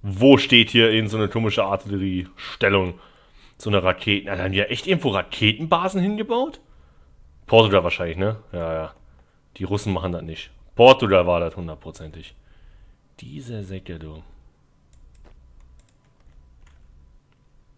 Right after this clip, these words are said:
So, Jungs. Und dann, ne, gleich mal hier, gleich mal hier voran. Und weiter einnehmen.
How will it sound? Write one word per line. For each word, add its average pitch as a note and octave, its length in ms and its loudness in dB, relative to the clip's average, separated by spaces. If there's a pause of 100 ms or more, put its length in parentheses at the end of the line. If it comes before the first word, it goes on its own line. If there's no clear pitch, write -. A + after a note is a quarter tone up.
(280)
So, G#2 100 0
Jungs. F2+ 520 -4
Und G2 560 -12
dann, A#2 380 -10 (220)
ne, A#2 420 -8
gleich G#2 260 -12
mal B2 160 -6
hier, A2+ 460 -4 (4000)
gleich G2+ 280 -6
mal B2+ 120 -2
hier A2 160 -4
voran. G#2 560 -4 (1800)
Und G2+ 120 -10
weiter G#2 280 0
einnehmen. F#2+ 480 -6